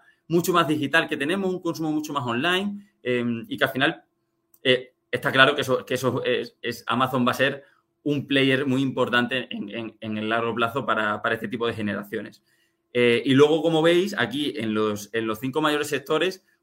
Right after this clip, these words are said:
curiosamente, el sector que más ponderación tiene, eh, es el de salud, ¿no? Pues, como vemos, invirtiendo en una megatendencia que es mucho más global que invertir en un sector concreto, pues tenemos exposición a diferentes, a diferentes sectores, ¿no?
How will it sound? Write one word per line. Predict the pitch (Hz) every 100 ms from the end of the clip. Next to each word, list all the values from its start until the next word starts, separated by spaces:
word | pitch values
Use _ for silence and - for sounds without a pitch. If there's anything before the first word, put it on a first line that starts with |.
| _
curiosamente, | 151 143 170 196 180 180 190 196 196
el | 196
sector | 156 151 160 156
que | -
más | 147 151
ponderación | 147 147 151 147 139
tiene, | 156 156 160 _ _ _
eh, | 123 123 120 117 110 -
es | 131
el | 165
de | 151
salud, | - 117 110 - _ _
¿no? | 127 185
Pues, | 139 110 - _
como | 123 117
vemos, | 139 180 247 - _ _ _ _ _ _ _ _ _ -
invirtiendo | 139 143 139 170 139
en |
una | 165
megatendencia | 180 180 165 165 180 - 127 - _ _
que | -
es | 160 156
mucho | 117 131 165 -
más | 165 165
global | 160 175 131
que | 123
invertir | 117 113 139
en |
un | 156
sector | 151 165 160
concreto, | 156 165 170 220 - _ _
pues | 135 131
tenemos | 131 139 180 - - _
exposición | 135 135 143 135 120 151 185 233 - _ _
a | 139 139
diferentes, | 135 143 139 135 143 120 113 - _ _ -
a | 123
diferentes | 123 123 123 107
sectores, | 110 101 104 101
¿no? | 131 180 -